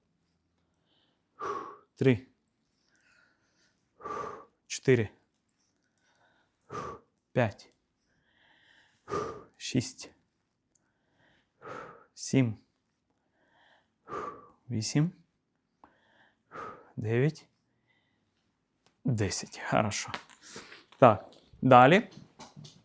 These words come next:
Наступна вправа, одна з моїх улюблених, називається хвиля. Отже, стаємо на четвіреньки, коліна спеціально поширше я поставив. Руки я висуваю якомога більше вперед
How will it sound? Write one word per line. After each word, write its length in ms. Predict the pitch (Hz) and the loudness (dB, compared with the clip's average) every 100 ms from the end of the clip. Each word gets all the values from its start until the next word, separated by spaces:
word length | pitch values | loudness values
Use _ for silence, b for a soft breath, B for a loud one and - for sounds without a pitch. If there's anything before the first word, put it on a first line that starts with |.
| - | -8
Наступна 480 | 117 117 - 143 143 | 0 2 2 0 2
вправа, 400 | 127 156 180 156 | 4 12 12 12
одна 260 | 127 127 139 | 10 8 4
з 60 | |
моїх 280 | 127 131 - | 6 2 2
улюблених, 480 | 131 127 143 180 185 | 2 4 4 2 2
називається 480 | 135 120 147 143 143 b b b b | 2 6 4 4 -2 b b b b
хвиля. 540 | - 175 175 131 101 - _ b b b b | -2 10 10 12 8 4 _ b b b b
Отже, 300 | 139 127 113 | 6 8 8
стаємо 360 | - 160 165 151 | 8 12 12 12
на 80 | 143 | 8
четвіреньки, 720 | 156 - 151 208 196 135 120 B B | 6 8 12 12 12 10 8 B B
коліна 380 | - 165 165 156 | 6 8 10 6
спеціально 520 | - 151 160 147 127 | 2 0 6 6 6
поширше 540 | - 170 - 131 - 139 | 6 4 6 4 6 6
я 120 | 139 | 6
поставив. 520 | 156 - 175 180 190 190 B B B B - | 4 4 8 8 6 0 B B B B 8
Руки 440 | 160 156 135 117 B B B | 8 10 6 2 B B B
я 180 | 143 | 8
висуваю 600 | 143 147 170 147 131 131 - | 10 8 8 10 12 10 6
якомога 480 | 147 143 156 147 135 | 4 4 6 6 6
більше 320 | 143 127 123 | 4 4 0
вперед 380 | - 135 190 | 4 8 8